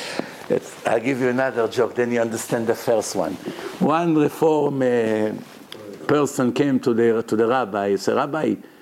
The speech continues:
my son went on a trip to Israel. I'm very nervous." He came back with the chumash,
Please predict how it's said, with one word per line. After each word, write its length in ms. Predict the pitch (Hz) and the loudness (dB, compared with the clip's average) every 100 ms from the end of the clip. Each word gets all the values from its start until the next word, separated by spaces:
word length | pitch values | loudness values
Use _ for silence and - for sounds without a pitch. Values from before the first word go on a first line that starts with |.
| - - | -18 -4
my 140 | 101 | -4
son 300 | - 139 156 | 0 0 2
went 140 | 151 147 | 4 2
on 120 | 131 | 2
a 80 | 123 | 0
trip 280 | 143 139 - | 0 0 2
to 80 | 127 | 2
Israel. 560 | 127 107 95 92 92 - - _ - - - - - - | 2 2 2 0 -2 -10 -20 _ -20 -20 -20 -20 -14 -4
I'm 220 | 104 104 | -2 2
very 240 | 127 143 | 2 2
nervous." 480 | 143 175 175 104 - | 2 2 2 0 -2
He 80 | 95 | -2
came 260 | - 135 | 0 0
back 440 | 127 160 139 123 - _ _ _ _ _ _ _ _ _ - - - - - - | 2 0 -2 -4 -14 _ _ _ _ _ _ _ _ _ -16 -14 -20 -20 -14 -2
with 260 | 90 95 | 0 0
the 360 | 98 101 85 - - - | 2 0 -2 -8 -14 -8
chumash, 840 | 101 98 104 175 170 135 - - | -4 0 0 0 2 0 -2 -10